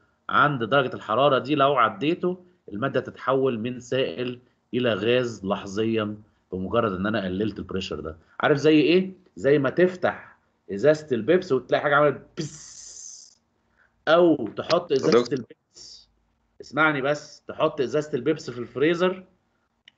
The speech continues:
Speaker 1: تخرجها من الفريزر سائلة وكل حاجة، والعملية جميلة. أول ما تفتحها تلاقيها كلها اتحولت إلى مادة صلبة.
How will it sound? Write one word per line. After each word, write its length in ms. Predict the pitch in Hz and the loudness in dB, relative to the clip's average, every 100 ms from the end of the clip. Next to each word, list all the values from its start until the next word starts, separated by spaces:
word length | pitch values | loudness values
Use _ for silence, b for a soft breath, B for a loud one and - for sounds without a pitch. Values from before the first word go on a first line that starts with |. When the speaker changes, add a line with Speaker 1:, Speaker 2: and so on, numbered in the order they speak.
| - | -10
Speaker 1:
تخرجها 600 | 117 120 123 175 165 143 | -2 2 4 4 4 0
من 100 | 131 | 0
الفريزر 720 | 120 - - 156 175 190 190 - _ _ _ _ _ | -6 -6 -2 0 2 2 0 -4 _ _ _ _ _
سائلة 500 | - 151 143 185 165 | 4 4 6 6 4
وكل 280 | - 180 160 | 4 2 2
حاجة، 400 | 156 156 113 113 _ _ _ _ - | 4 2 2 -10 _ _ _ _ -6
والعملية 720 | 113 131 135 131 127 135 160 | -2 2 2 2 2 2 2
جميلة. 400 | 156 143 143 127 | 2 0 -2 -2
أول 360 | 113 - 196 202 | 0 6 8 8
ما 80 | 175 | 4
تفتحها 680 | 160 - 202 202 202 202 - _ | 0 -2 -2 0 -2 -4 -18 _
تلاقيها 200 | 123 143 160 | -2 0 2
كلها 500 | - 135 151 175 170 | 0 0 2 2 2
اتحولت 640 | - 139 131 151 151 147 | -2 -6 -2 2 2 0
إلى 320 | - 143 143 | -2 0 0
مادة 260 | 135 131 113 | -2 -4 -4
صلبة. 420 | 107 110 98 85 | -6 -6 -6 -10